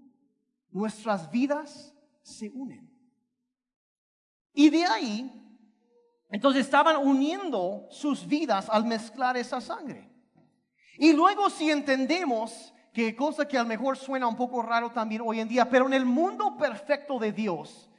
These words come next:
el plan original de Dios era que un hombre virgen se casara con una mujer virgen.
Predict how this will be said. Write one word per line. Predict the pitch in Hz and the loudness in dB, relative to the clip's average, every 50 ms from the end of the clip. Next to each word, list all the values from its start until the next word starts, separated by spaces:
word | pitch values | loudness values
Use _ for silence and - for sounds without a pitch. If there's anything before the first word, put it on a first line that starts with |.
| _ _ _ - - | _ _ _ -6 2
el | 240 254 262 247 240 247 | 2 4 4 4 2 0
plan | 247 294 311 311 320 339 359 339 320 320 | 0 0 2 4 4 2 0 0 -2 -2
original | 233 247 247 254 240 247 277 269 262 254 269 285 302 | 0 0 2 0 0 0 -2 -2 0 0 0 0 0
de | 294 311 285 | 0 -2 -2
Dios | 254 247 220 180 170 185 - - - - _ _ _ _ _ _ _ _ _ _ _ _ _ | -2 -2 -2 -4 -4 -6 -8 -14 -20 -20 _ _ _ _ _ _ _ _ _ _ _ _ _
era | - 247 269 294 302 330 330 320 | 2 4 4 6 6 4 2 2
que | - - 285 269 254 | 0 0 0 0 2
un | 240 262 285 285 | 0 0 0 0
hombre | 269 247 262 302 330 339 330 330 359 381 349 - - _ _ _ _ _ 147 | 0 0 0 0 0 -2 -6 -8 -8 -10 -12 -14 -20 _ _ _ _ _ _
virgen | 143 226 262 233 254 - 214 214 285 302 - _ _ _ _ _ _ _ _ _ _ _ _ _ _ _ | -6 -4 -4 -4 -6 -8 -10 -10 -10 -14 -18 _ _ _ _ _ _ _ _ _ _ _ _ _ _ _
se | _ - 202 196 | _ -6 -6 -6
casara | 202 226 196 - - 240 220 226 226 226 | -4 -4 -8 -6 -4 -4 -4 -4 -4 -6
con | 214 214 214 | -8 -10 -8
una | 233 226 226 233 226 226 | -6 -6 -8 -8 -10 -12
mujer | 226 220 226 214 - 233 220 233 - - - _ _ _ _ _ _ _ _ _ | -12 -12 -12 -10 -8 -8 -8 -10 -12 -16 -20 _ _ _ _ _ _ _ _ _
virgen. | - 196 185 156 - 151 151 214 - | -12 -10 -10 -10 -12 -18 -18 -18 -20